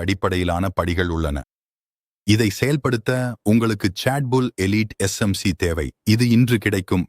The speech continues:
மிக முன்னேற்றமான ட்ரேடிங் வியூ இண்டிகேட்டர். அல்காரிதம் வேலை செய்யட்டும். இதோ அமைப்பு.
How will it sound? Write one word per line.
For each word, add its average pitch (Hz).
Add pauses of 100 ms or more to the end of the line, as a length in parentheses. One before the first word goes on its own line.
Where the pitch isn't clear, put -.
(120)
மிக 113 (100)
முன்னேற்றமான 104 (120)
ட்ரேடிங் 95 (140)
வியூ 98 (100)
இண்டிகேட்டர். 76 (960)
அல்காரிதம் 101
வேலை 92
செய்யட்டும். 76 (920)
இதோ 101 (100)
அமைப்பு. 90